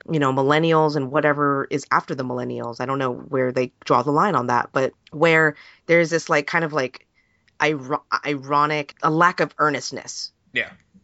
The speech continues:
Speaker 1: It's not cool to care about things. It,
Speaker 2: Yeah.
Speaker 1: you know, and it, it's the best, the,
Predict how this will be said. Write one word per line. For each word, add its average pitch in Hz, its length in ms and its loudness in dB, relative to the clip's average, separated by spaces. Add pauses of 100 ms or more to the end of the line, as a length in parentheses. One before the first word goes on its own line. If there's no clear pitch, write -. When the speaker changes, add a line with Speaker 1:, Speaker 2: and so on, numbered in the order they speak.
Speaker 1:
It's - 220 -8
not 190 320 6
cool 170 300 -8
to 151 60 -12
care 147 300 -6
about 120 280 -6
things. - 480 -14
It, 101 60 -4
Speaker 2:
Yeah. 98 180 -2
Speaker 1:
you 135 180 -14
know, 143 220 -6
and 139 100 -8
it, 143 40 -8
it's 117 360 -6
the 151 100 -6
best, 185 300 0
the, 143 140 -6